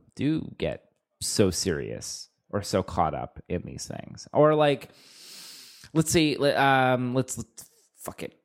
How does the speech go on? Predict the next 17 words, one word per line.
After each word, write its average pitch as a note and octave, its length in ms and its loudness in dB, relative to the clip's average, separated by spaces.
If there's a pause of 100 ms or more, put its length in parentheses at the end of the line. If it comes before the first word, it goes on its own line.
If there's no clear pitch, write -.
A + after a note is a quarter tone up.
(120)
hornet's A#2 360 0
nest. - 260 -10
Let's A2 140 -6
go A2+ 140 0
right B2+ 260 2
into G2+ 280 -4
it. D2+ 160 -10
Uh, B2 280 6 (280)
like, C#3 160 4
let's F3 220 2
say E3 240 6
you're C#3 200 4
religious C#3+ 760 2
and A#2 320 2
you A2 400 4
believe, G#2+ 720 0
um, F2 600 0